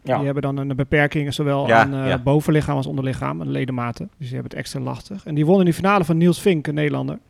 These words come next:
Speaker 2: Eh, dus wel knap dat hij dat haalde.
Speaker 1: Achttien jaar.
Speaker 2: Ja, het is echt een grootheid in Australië, die Dylan Alcott. Eh, ook een leuke, leuke vent. Doet ook, eh, presenteert dingen en zo.
Speaker 1: Stopt er misschien mee. Hij heeft, eh, nou, Wimbledon zei hij het al en na, eh, de U S Open nu ook, eh, tijdens de uitreiking,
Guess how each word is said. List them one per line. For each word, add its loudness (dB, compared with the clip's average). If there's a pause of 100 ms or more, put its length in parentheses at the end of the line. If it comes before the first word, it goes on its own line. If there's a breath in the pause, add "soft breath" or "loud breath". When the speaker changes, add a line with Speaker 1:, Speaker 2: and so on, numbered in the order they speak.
(100)
Speaker 2:
Eh, -8 (340)
dus -12
wel -8
knap -6
dat -10
hij -8
dat -8
haalde. -6 (340)
Speaker 1:
Achttien 0
jaar. 6 (140)
Speaker 2:
Ja, 4
het 2
is -4
echt -4
een -4
grootheid 6
in -2
Australië, -2
die -8
Dylan -2
Alcott. -8 (320)
Eh, -6
ook -4
een 0
leuke, 2
leuke 0
vent. 0
Doet -6
ook, -6
eh, -6 (200)
presenteert -4
dingen -2
en -2
zo. -2
Speaker 1:
Stopt 2
er 6
misschien 4
mee. 4 (100)
Hij 2
heeft, 0
eh, 4
nou, 6
Wimbledon 4
zei 6
hij 2
het -2
al 6
en 2
na, 4
eh, 0
de -4
U 4
S -2
Open 2
nu 4
ook, 2
eh, 4
tijdens 2
de 2
uitreiking, 2